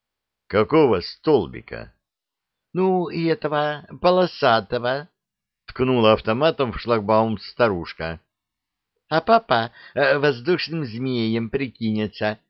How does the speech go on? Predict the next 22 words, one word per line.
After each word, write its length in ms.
э, 160
чтоб 200
никто 300
не 140
догадался». 920
«Угу, 840
да, 520
я 200
тучка, 480
тучка, 420
тучка, 840
а 60
вовсе 500
не 140
дракон». 640
«А 280
что-то 680
в 60
этом 480
есть», 880
задумался 800
Ойха. 560